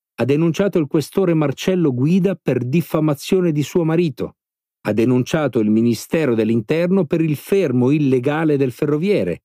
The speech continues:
Ma la Procura di Milano non solo non ha mosso un dito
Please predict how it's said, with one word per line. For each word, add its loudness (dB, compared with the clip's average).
Ma 0
la 2
Procura 0
di 0
Milano 2
non 2
solo 0
non 0
ha 0
mosso 0
un 2
dito 0